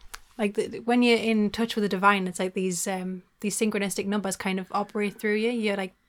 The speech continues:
you're a powerful being, and you kind of work in, in God's plan. But it, it also made me, like, really laugh that some people, like, who orchestrated nine eleven were, like, these old white guys sitting there pro-, planning out the day to kind of amplify this evil event that were gonna take,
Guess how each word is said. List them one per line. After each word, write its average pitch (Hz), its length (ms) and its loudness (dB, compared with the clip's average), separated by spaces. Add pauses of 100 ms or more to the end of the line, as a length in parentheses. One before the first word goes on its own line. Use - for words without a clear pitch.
you're 202 240 -2
a 196 40 -8
powerful 202 400 2
being, 214 300 2
and 190 260 -2
you 202 80 -8
kind 190 220 -2
of 185 100 -6 (120)
work 196 360 -2
in, 190 220 -4
in 202 280 -2
God's 196 320 -2
plan. 220 380 -2 (680)
But 233 120 4
it, 233 80 6 (240)
it 220 120 2
also 247 260 4
made 254 160 6
me, 233 140 6
like, 208 160 4
really 214 340 4
laugh 214 280 6
that 185 240 -2
some 214 180 2
people, 208 300 0
like, 185 320 0 (280)
who 226 280 6
orchestrated 233 560 4
nine 196 160 0
eleven 196 360 0
were, 185 60 0
like, 185 280 -4 (180)
these 208 180 0
old 214 260 0
white 214 260 6
guys 185 260 2
sitting 208 240 0
there 190 160 -2
pro-, 220 240 0
planning 220 460 4
out 214 200 4
the 202 80 -4
day 214 240 4
to 214 120 -6
kind 196 220 2
of 196 140 -4
amplify 202 640 2
this 185 260 -4
evil 208 300 -2
event 214 220 0
that 202 100 -4
were 190 80 -4
gonna 190 180 -6
take, 190 360 -8